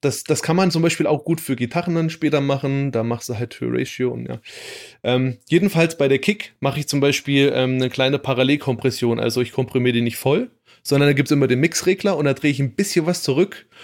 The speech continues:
um was von dem trockenen Signal noch so durchzulassen. Ähm, ist aber, wie gesagt, wieder eine Geschmacksfrage.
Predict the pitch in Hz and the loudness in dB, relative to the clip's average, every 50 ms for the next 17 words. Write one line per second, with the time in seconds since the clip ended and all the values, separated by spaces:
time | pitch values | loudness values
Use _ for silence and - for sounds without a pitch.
0 | - - _ - 135 139 143 139 - - 151 143 139 135 - - 156 156 - 165 | -20 -10 _ -2 0 2 2 2 0 0 0 0 0 0 -2 -4 -4 0 0 2
1 | 151 147 147 135 139 131 - 135 135 147 147 143 135 - - 139 135 135 131 - | 2 2 2 0 -2 -2 0 0 0 2 2 0 -2 0 0 2 2 2 2 2
2 | 135 139 139 - - - 117 113 113 113 - 117 117 107 - _ _ - - - | 0 0 0 -2 -2 -2 0 0 -2 -2 -4 -6 -8 -10 -10 _ _ -20 -20 -20
3 | - - - - - - - - _ - _ _ _ - - 120 120 120 117 120 | -20 -20 -18 -20 -20 -20 -20 -20 _ -20 _ _ _ -4 -2 0 2 2 2 2
4 | 120 120 - _ _ - - - 147 127 135 131 127 135 131 139 127 139 135 127 | 0 -2 -6 _ _ -6 -2 0 2 2 2 2 2 2 2 2 2 2 0 0
5 | - - 147 139 143 139 139 117 131 135 135 120 131 - - - 151 151 - - | 0 -2 0 2 4 4 2 2 2 0 0 0 -2 -4 -4 -4 -4 -4 -6 -8
6 | - - 117 117 120 139 151 175 | -4 -2 -2 0 0 0 -2 -2